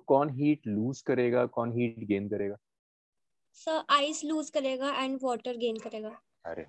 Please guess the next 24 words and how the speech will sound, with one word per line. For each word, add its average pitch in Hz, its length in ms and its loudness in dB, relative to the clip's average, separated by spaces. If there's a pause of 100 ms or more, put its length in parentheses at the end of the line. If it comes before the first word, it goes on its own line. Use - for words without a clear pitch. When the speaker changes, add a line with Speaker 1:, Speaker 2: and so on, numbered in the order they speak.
(120)
Speaker 1:
आइस 92 300 2
बेचारा 98 320 4
वैसे 85 280 0
ही 101 60 0
zero 95 200 2
degree 87 260 2
Celsius 80 440 -4
पर - 180 -8
है, - 300 -10
Lose 110 220 0
करेगा? 170 360 2 (4000)
Speaker 2:
Sir, 370 160 0
lose 330 280 6
ही 339 80 6
तो 349 120 -2
करेगा 320 320 2
heat। 330 240 -4 (1200)
Speaker 1:
Gain 92 260 -6
करेगा। 87 200 -8
Speaker 2:
अच्छा, 381 200 -4
नहीं 370 220 2
sir, 392 180 0
नहीं, 311 260 -2
नहीं। 277 180 -4